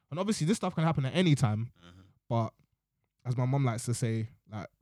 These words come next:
Speaker 1: "Darkness is for evil." You get what I'm saying? Like, you shouldn't be out, like, when it's like this. Because obviously, times are different, you know. I think she went missing around, like, eight o'clock or nine o'clock.
Speaker 2: What was it?
Speaker 1: And it's,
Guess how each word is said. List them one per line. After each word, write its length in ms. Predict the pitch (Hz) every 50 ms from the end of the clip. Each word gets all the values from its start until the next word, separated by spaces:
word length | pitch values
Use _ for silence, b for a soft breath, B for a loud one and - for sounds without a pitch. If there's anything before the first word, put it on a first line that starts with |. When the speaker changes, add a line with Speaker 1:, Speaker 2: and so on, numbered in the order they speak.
| _ _ -
Speaker 1:
"Darkness 420 | 135 123 - - - 120 107 -
is 120 | 120 107
for 120 | - 117 110
evil." 320 | 107 123 123 107 107 107
You 80 | 107 104
get 120 | 143 117
what 60 | 135
I'm 60 | 143 147
saying? 240 | - 185 160 147
Like, 200 | 135 127 117 127
you 40 | 156 147
shouldn't 260 | - 202 180 160 156
be 100 | 165 143
out, 180 | 156 160 139
like, 140 | 131 131 123
when 140 | 151 175 190
it's 80 | 180 -
like 120 | 160 143
this. 220 | 170 151 135 - B B B B
Because 160 | - 143 170
obviously, 360 | 214 202 196 202 - 170 151
times 260 | 143 - 185 180 175 156
are 60 | 143
different, 400 | 123 170 165 - 117 117 127 - _ _ _ _ _ _ _ _ _ _ -
you 80 | 127 123
know. 260 | 117 117 120 127 - _ _ _ _ _ _ -
I 60 | 135
think 160 | - 202 143
she 120 | - 156
went 260 | 151 147 131 113 101 120
missing 240 | 143 156 - 127 117
around, 160 | 110 110 104
like, 100 | 95 90 -
eight 160 | 120 117 -
o'clock 260 | - - - 120 107 -
or 60 | 104
nine 140 | 107 107 101
o'clock. 280 | 98 - - 107 - _ - -
Speaker 2:
What 60 | 95
was 80 | 95 95
it? 80 | - - _
Speaker 1:
And 140 | - 117 117
it's, 200 | 113 78 - -